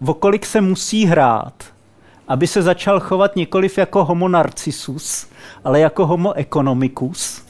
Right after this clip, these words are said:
A ukazuje se, že teda uplatit se dá, že když se hraje postupně o větší a větší částky, tak se to jeho chování blíží k tomu, eh, homo economicus, že teda nedá nic, nebo dá strašně málo tomu,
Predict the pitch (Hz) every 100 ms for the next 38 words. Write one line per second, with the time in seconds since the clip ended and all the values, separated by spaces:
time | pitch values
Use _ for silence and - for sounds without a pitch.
0 | _ - - - - - - 139 143 151
1 | - 170 175 185 - 202 156 170 180 180
2 | 180 180 170 170 160 170 - 180 139 127
3 | 120 131 143 131 - 190 160 160 170 170
4 | 156 - 175 185 180 151 147 151 - -
5 | 160 147 151 - 185 - 147 131 127 -
6 | - 135 117 147 - _ _ - - -
7 | _ - 139 - 170 190 175 160 170 -
8 | 151 139 147 156 165 135 135 131 156 -
9 | 151 156 156 - - - - - - 123
10 | 131 110 147 131 170 196 147 - 165 147
11 | 143 143 165 151 147 135 147 143 135 139
12 | 135 131 107 104 - - - - - 120
13 | 135 147 135 - 135 - - 139 131 113
14 | 113 117 - 113 110